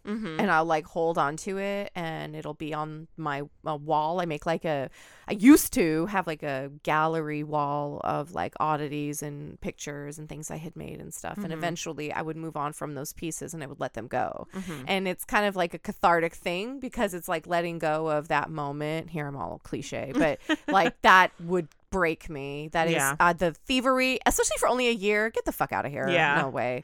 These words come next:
Speaker 1: Yeah.
Speaker 2: Sick.
Speaker 1: And it's
Speaker 2: What
Speaker 1: just
Speaker 2: a
Speaker 1: like, just
Speaker 2: lazy
Speaker 1: go.
Speaker 2: piece of
Speaker 1: He
Speaker 2: shit.
Speaker 1: just didn't wanna go find a job.
Speaker 2: I would
Speaker 1: I get it,
Speaker 2: donate
Speaker 1: it's hard,
Speaker 2: blood
Speaker 1: but
Speaker 2: before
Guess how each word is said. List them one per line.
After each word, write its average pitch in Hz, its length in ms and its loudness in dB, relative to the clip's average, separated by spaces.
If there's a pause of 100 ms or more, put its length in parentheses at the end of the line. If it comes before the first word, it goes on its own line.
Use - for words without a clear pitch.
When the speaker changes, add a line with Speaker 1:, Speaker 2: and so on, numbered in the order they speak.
(400)
Speaker 1:
Yeah. 151 380 2
Speaker 2:
Sick. 190 240 2
Speaker 1:
And 220 100 6
it's 175 180 0
Speaker 2:
What 220 100 8
Speaker 1:
just 311 100 10
Speaker 2:
a - 20 10
Speaker 1:
like, 196 120 6
just 240 100 8 (100)
Speaker 2:
lazy 277 120 4
Speaker 1:
go. - 120 6
Speaker 2:
piece - 200 10
of - 60 8
Speaker 1:
He 330 60 10
Speaker 2:
shit. 165 360 6
Speaker 1:
just - 160 0
didn't 175 160 0
wanna 165 220 2
go 156 260 -2
find 147 180 -4
a 147 60 -8
job. 143 240 2
Speaker 2:
I 214 60 10
would 247 100 8
Speaker 1:
I 285 60 6
get 214 200 8
it, 208 60 8
Speaker 2:
donate 226 180 6
Speaker 1:
it's - 80 -2
hard, 160 160 2
Speaker 2:
blood 180 300 8
Speaker 1:
but 147 180 0
Speaker 2:
before 156 680 0